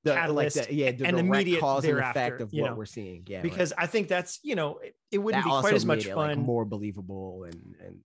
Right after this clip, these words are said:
Speaker 1: stuff
Speaker 2: Yeah,
Speaker 1: like that,
Speaker 2: here's
Speaker 1: that
Speaker 2: the universe that's developed around
Speaker 1: Right.
Speaker 2: this character that had done, like,
Speaker 1: Here's
Speaker 2: has
Speaker 1: this
Speaker 2: lived a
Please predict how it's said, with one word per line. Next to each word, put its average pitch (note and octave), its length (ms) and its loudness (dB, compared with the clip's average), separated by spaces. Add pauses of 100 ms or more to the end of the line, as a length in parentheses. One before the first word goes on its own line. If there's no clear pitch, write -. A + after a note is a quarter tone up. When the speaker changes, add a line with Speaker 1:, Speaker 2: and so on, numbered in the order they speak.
Speaker 1:
stuff E3 220 -6
Speaker 2:
Yeah, E3 160 2
Speaker 1:
like E2 160 -12
that, - 100 -6
Speaker 2:
here's G3+ 220 2
Speaker 1:
that F#3+ 60 2
Speaker 2:
the E3+ 60 0
universe E3+ 400 0
that's E3 220 -2
developed C#3+ 640 -2
around C3 640 -6 (200)
Speaker 1:
Right. G#2 160 -4
Speaker 2:
this C#3 160 0
character C#3 520 -2
that C3+ 200 -8
had D#3+ 380 -6
done, D3 360 -2
like, D#3+ 200 -2
Speaker 1:
Here's A#3 140 2
Speaker 2:
has G#3+ 100 2
Speaker 1:
this D#3 80 0
Speaker 2:
lived D#3+ 240 4
a D3+ 60 -2